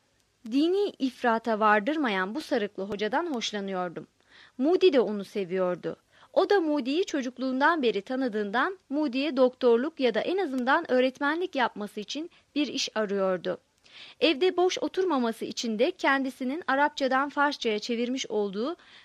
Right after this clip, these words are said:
büyük babalarının yapıtlarını Moody'nin İngilizceye çevirmesini istiyordu. Moody bir daktilo aldı. Beni kendine sekreter olarak atadı ve Tagati Hakim'in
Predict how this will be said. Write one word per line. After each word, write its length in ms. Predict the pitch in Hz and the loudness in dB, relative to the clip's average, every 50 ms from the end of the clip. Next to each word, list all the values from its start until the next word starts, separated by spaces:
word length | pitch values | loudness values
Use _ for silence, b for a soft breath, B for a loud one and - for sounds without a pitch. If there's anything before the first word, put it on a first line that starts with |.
| B B | B B
büyük 240 | 262 330 381 - - | 4 4 4 6 6
babalarının 560 | 294 269 240 247 233 226 226 214 214 208 202 | 4 6 6 6 6 6 4 2 0 0 0
yapıtlarını 760 | 208 220 220 - 254 - - 214 202 196 175 202 254 370 440 b b b b b b | -2 -2 -2 -4 -8 -6 -2 -2 -2 -2 -2 -2 -4 -4 -4 b b b b b b
Moody'nin 520 | 262 302 320 311 247 285 285 330 392 466 - | 0 0 0 2 0 0 0 0 -2 -4 -6
İngilizceye 600 | 277 285 277 247 277 302 320 254 226 254 233 214 | -4 -4 -2 0 0 0 -2 0 0 2 2 2
çevirmesini 640 | 214 - 233 208 196 185 190 190 185 - - 202 196 | 0 -2 -4 -4 -4 -4 -6 -8 -10 -10 -10 -10 -10
istiyordu. 600 | 180 - - - 185 185 185 180 180 165 - - - _ _ _ _ _ B B B B B B B B B | -10 -12 -12 -8 -4 -4 -4 -4 -4 -6 -8 -10 -10 _ _ _ _ _ B B B B B B B B B
Moody 320 | 339 403 427 - 370 302 | 0 2 4 6 6 6
bir 180 | 330 320 294 214 | 6 4 2 4
daktilo 440 | 269 240 240 - - 240 220 214 180 | 2 2 0 0 -4 -2 0 0 2
aldı. 400 | 175 180 180 180 180 185 - - _ _ - | 2 0 0 -2 -4 -8 -12 -12 _ _ -2
Beni 220 | 247 294 330 381 440 | 0 0 0 0 0
kendine 480 | - 381 320 285 269 269 262 285 359 | 0 0 2 2 0 0 -2 -2 -2
sekreter 520 | - - 294 262 - 247 247 - 269 247 226 | -2 -4 -4 -4 -2 -4 -2 0 0 0 0
olarak 460 | - 202 202 202 196 202 196 - - | 0 -2 -2 -2 -2 -2 -2 -4 -6
atadı 440 | 220 - 233 214 202 302 359 311 233 | -8 -6 -6 -6 -4 -2 -2 0 2
ve 180 | 262 302 339 - B B B B B B | 2 2 2 -2 B B B B B B
Tagati 500 | - 277 277 262 370 392 392 392 - 254 | 0 0 2 4 4 2 2 0 -2 -4
Hakim'in 640 | 233 226 226 220 220 - - 226 208 220 262 349 403 | -2 0 0 0 0 0 -4 -6 -4 -4 -4 -6 -6